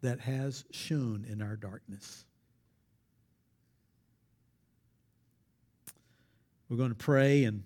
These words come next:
I hope that gives us maybe a new perspective when we come and do communion together. If there's just special hurt, special darkness, special anguish you have,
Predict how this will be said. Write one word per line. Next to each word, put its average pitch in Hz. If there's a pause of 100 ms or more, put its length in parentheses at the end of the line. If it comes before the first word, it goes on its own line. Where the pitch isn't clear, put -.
(140)
I 131
hope 123
that 120
gives 117
us 120
maybe 123
a 113
new 117
perspective 120
when 113
we 107
come 120
and 107
do 113
communion 113
together. 113 (1700)
If 113
there's 147
just 143
special 143
hurt, 143
special 131
darkness, 123
special 123
anguish 120
you 113
have, 113